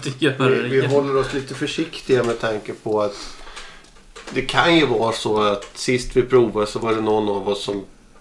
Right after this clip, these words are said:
Speaker 2: var lite, lite mer kontrollerbar och förstod på vad vi hade sagt för någonting och bara, nej. Klick. <laughs> Nu är det borta. Det här kommer ingen någonsin att få se.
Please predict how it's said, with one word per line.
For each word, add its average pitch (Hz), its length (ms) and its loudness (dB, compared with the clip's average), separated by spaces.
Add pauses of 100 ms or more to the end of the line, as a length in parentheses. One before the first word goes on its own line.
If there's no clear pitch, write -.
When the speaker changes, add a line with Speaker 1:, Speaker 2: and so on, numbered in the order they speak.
(440)
Speaker 2:
var - 200 -2
lite, 135 580 -4
lite 117 380 -2
mer 98 500 -2
kontrollerbar 104 680 -4
och 101 180 -8
förstod 107 460 -4
på 101 160 2
vad 98 220 -4
vi 101 60 -2
hade 101 160 -4
sagt - 380 -4
för 113 120 -6
någonting 90 420 -6
och 92 80 -6
bara, 92 260 -2 (480)
nej. - 500 -6 (560)
Klick. - 480 2 (540)
<laughs> - 600 -4
Nu 170 220 8
är 185 80 8
det 165 140 4
borta. 113 440 2 (1000)
Det 302 120 6
här 214 180 6
kommer 190 400 6
ingen 139 360 6
någonsin 113 540 4
att 98 160 -2
få - 160 -8
se. - 280 -6